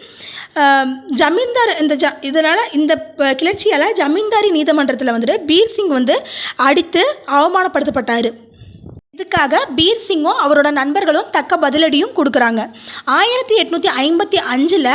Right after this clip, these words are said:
சித்து மற்றும் கனு அப்படிங்கிற ரெண்டு சகோதரர்கள் வந்துட்டு பத்தாயிரம் வீரர்களை ஒன்று திரட்டுறாங்க. இவங்க வந்து, அ, கடவுள் த-, கடவுள்கிட்ட இருந்து ஒரு தேவ செய்தி வந்ததா அறிவிச்சிடுறாங்க. என்ன அப்படின்னாக்க, இந்த இயக்கத்துக்கு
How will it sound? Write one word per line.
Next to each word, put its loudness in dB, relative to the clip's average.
சித்து 0
மற்றும் 0
கனு 2
அப்படிங்கிற 0
ரெண்டு 0
சகோதரர்கள் 0
வந்துட்டு -2
பத்தாயிரம் 0
வீரர்களை 2
ஒன்று 0
திரட்டுறாங்க. 0
இவங்க 0
வந்து, 0
அ, 2
கடவுள் 0
த-, -4
கடவுள்கிட்ட 0
இருந்து 0
ஒரு 0
தேவ 0
செய்தி -2
வந்ததா 0
அறிவிச்சிடுறாங்க. 0
என்ன 0
அப்படின்னாக்க, -2
இந்த -2
இயக்கத்துக்கு -2